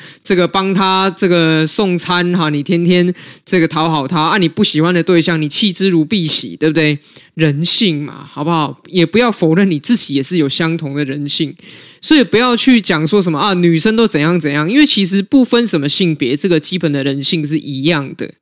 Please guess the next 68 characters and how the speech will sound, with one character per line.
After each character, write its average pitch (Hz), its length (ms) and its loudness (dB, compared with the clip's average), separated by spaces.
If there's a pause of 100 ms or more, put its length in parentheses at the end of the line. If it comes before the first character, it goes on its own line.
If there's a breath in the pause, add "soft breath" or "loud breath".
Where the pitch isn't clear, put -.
好， - 200 -12 (520 loud breath)
那 302 80 -2
第 339 180 4
二 294 80 4
个， 175 240 0
还 196 160 -2
有 233 140 2
一 214 80 0
个 185 100 0
人 156 200 2
性 175 220 2
是 175 140 0
很 139 140 -2
重 151 200 0
要， 143 160 -2
就 160 120 -4
是 202 140 2
人 156 340 0
他 190 160 0
有 165 120 2
一 147 60 0
个 151 100 0
需 170 280 2
求 143 260 -2
是 151 340 0 (720 loud breath)
要 196 460 0 (140)
维 175 200 4
护 202 300 2
自 185 220 -2
己 131 200 -6
身 175 300 -2
体 143 200 -10
完 139 260 -6
整 143 120 -6
的 127 80 -10
自 139 220 -6
主 - 180 -12
权， - 240 -14 (140)
这 226 100 -2
是 226 140 0
人 156 220 -2
很 143 180 -8
重 160 200 0
要 147 140 0
的 139 60 -4
心 143 160 -4
理 139 140 -8
需 - 200 -12
求。 - 300 -16 (380 loud breath)
那 254 100 -2
刚 285 160 -2
刚 233 100 -2
吴 202 60 0
峥 220 180 2
讲 139 280 -4
到 165 180 0
一 160 60 4
个 147 80 0
观 147 260 -2
念， 139 160 -4
就 151 80 -2
是 175 200 0
有 196 200 2
很 220 140 4
多 233 100 4
人 208 100 2
会 214 140 6
说 202 320 2